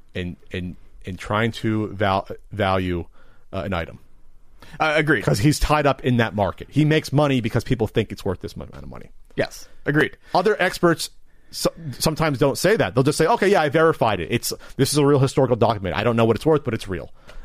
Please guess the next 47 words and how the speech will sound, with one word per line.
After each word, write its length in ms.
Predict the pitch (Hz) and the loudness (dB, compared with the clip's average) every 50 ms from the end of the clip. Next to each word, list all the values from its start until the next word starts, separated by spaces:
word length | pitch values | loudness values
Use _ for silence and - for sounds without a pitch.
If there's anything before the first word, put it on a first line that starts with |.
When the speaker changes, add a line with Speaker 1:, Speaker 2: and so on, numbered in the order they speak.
| - | -8
Speaker 1:
And 80 | - 107 | -2 -2
then 80 | 113 | 0
they 120 | 101 104 98 | 0 0 0
get 160 | - 104 90 | 0 0 -2
out. 220 | 82 73 69 - - - - - - - - - - - - - | -2 -4 -4 -10 -16 -20 -20 -20 -18 -18 -18 -18 -18 -18 -10 -4
Like, 120 | - 117 - | -4 0 0
that's, 260 | 147 147 147 - - 123 - - - - - - - - - - - - | 0 0 0 -2 -8 -12 -14 -16 -20 -20 -20 -20 -20 -20 -20 -18 -12 -2
but 120 | - 131 - | -2 0 2
then 140 | 147 139 | 2 2
that 160 | 135 135 131 135 | 2 2 2 2
wouldn't 180 | 135 127 120 | 2 2 2
make 120 | 120 113 - | 2 0 -2
the 80 | 92 | -4
story. 360 | - - - 110 92 76 - - - - - - - - - - - - - - | -6 -2 0 0 0 -2 -4 -10 -16 -16 -16 -16 -16 -16 -16 -16 -16 -16 -10 -4
Speaker 2:
Right. 140 | 127 113 - - - - - - | -4 -4 -4 -6 -16 -18 -12 -2
Use 200 | - 147 165 160 | 0 0 0 0
my 120 | 170 160 165 | 0 -2 0
service 440 | - 233 220 175 131 123 - - | 2 2 2 2 2 0 -2 -2
and 180 | 123 113 120 117 | -2 -2 -2 -2
you 100 | 117 113 | -4 -4
can 180 | - 139 117 113 | -4 -2 -2 0
get 220 | 120 117 - - | 0 0 0 0
lots 240 | 120 123 123 - - | -2 -2 -2 -2 -4
of 60 | 151 | 0
money. 280 | 170 175 151 127 123 - - - - - - - - - - - - - - - | 0 0 0 0 -4 -6 -10 -18 -18 -16 -16 -16 -16 -18 -20 -20 -18 -18 -12 -2
Speaker 1:
Potentially, 520 | - 110 - 226 277 262 - 123 85 71 80 | -2 0 2 2 0 0 -2 -2 -4 -4 -4
right? 220 | 101 127 185 214 - - - - - - - - - - - - - - - | -2 -2 -2 -2 -4 -10 -20 -20 -20 -18 -18 -18 -18 -18 -20 -20 -16 -6 -2
But 120 | - 160 | -2 0
then 100 | 143 180 | 2 0
it 40 | 180 | 0
could 100 | 160 165 | 2 2
be 80 | 165 151 | 4 4
weird 220 | 143 156 185 202 | 4 6 4 4
to 80 | 156 143 | 2 2
say, 160 | - 165 147 | 2 2 2
"Oh, 140 | 175 247 262 | 4 4 4
yeah, 200 | 247 285 285 226 | 4 4 2 4
no, 160 | 180 196 175 | 4 4 4
it's 160 | 190 214 - | 4 4 2
authentic 380 | 254 233 - 254 269 262 208 151 | 0 0 2 0 0 2 2 2
because 240 | 170 - 180 151 131 | 2 0 0 0 0
my 160 | 175 233 233 | 0 0 2
company 340 | - 208 214 208 208 208 196 | 0 -2 -2 0 0 0 2
graded 320 | 139 160 180 185 147 107 | 2 2 4 4 2 2
it. 140 | 95 - - | 0 0 0
Here, 180 | 156 190 147 | 0 0 0
bye." 440 | 95 - 135 151 156 135 117 123 120 | 0 2 2 2 4 4 2 0 -2